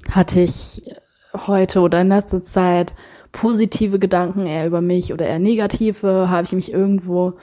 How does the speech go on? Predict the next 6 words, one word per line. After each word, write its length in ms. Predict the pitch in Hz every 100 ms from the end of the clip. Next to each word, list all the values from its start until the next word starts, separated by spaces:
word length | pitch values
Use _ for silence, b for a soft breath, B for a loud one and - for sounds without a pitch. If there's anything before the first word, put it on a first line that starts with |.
| B B B B -
blockiert 760 | 180 - - 220 220 220 - - _ - _ _ _ _ _ _ - 202
oder 220 | 196 190
so? 140 | 196
Das 220 | 190 -
heißt, 280 | 196 190 -
näher 480 | 196 196 214 214